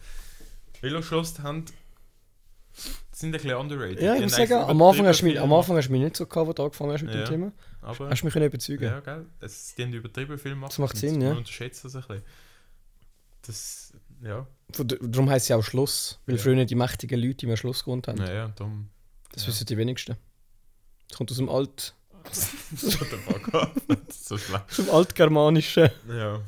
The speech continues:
Speaker 2: Ja. <laughs> Sprachexperte.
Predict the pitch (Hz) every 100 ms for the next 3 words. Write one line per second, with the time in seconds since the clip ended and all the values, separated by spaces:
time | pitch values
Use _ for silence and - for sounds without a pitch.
0 | 101 - - - _ _ - - - _
1 | 117 107 135 208 - _ - 113 135 110
2 | 110 139 120 - - - 107 - - 120
3 | 131 147 - - 87 -